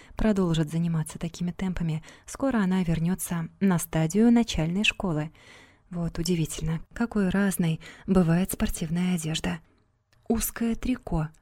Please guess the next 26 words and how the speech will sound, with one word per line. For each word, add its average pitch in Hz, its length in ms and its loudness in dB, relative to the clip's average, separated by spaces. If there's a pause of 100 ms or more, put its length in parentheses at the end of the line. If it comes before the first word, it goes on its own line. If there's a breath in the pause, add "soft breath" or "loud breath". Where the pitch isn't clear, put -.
(120)
с - 140 -2
неоновыми 185 540 6
полосками 196 560 -2
по 180 140 2
бокам 165 420 -4 (120)
и 196 240 2
топик 240 500 2
из 165 100 0
серии 208 520 2 (100)
«Ты 226 340 8
можешь 185 400 2
все». 151 320 -2 (840)
И 214 80 6
Юнины 214 960 4
бесформенные 165 920 -2
серые 151 680 0
штаны 156 600 2
с - 80 -6
футболкой. 151 960 -4 (480)
А 175 100 0
ведь 180 200 -4
марка 175 360 2
одна 196 300 2
и - 20 -2
та 208 240 -2
же. 156 180 -4